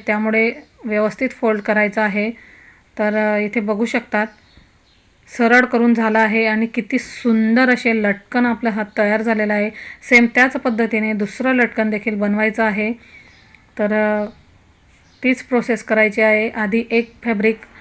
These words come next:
फोल्ड करून त्यावर दोरी ठेवून अशा पद्धतीने फोल्ड करायचं आणि मग शिलाई टाकून घ्यायची आहे. तुम्ही डायरेक्टली दोन्हीही फॅब्रिक एकाच वेळेला जोडू शकतात, पण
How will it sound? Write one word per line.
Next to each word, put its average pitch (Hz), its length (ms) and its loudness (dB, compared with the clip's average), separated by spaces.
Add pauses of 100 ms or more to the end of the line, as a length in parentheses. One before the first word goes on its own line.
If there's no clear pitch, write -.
(160)
फोल्ड 240 260 2
करून 220 360 -2
त्यावर 214 520 -2
दोरी 220 320 2
ठेवून 226 240 -2
अशा 208 180 -6
पद्धतीने 214 460 -4
फोल्ड 233 300 -2
करायचं 214 460 -2
आणि 214 420 -4
मग 220 280 -2
शिलाई 214 320 0
टाकून 214 340 -4
घ्यायची 214 320 -2
आहे. 214 300 -4 (520)
तुम्ही 220 200 0
डायरेक्टली 233 440 4
दोन्हीही 233 400 4
फॅब्रिक 226 380 0
एकाच 240 340 -2
वेळेला 226 220 2
जोडू 214 260 -2
शकतात, 220 380 -4 (200)
पण 247 260 4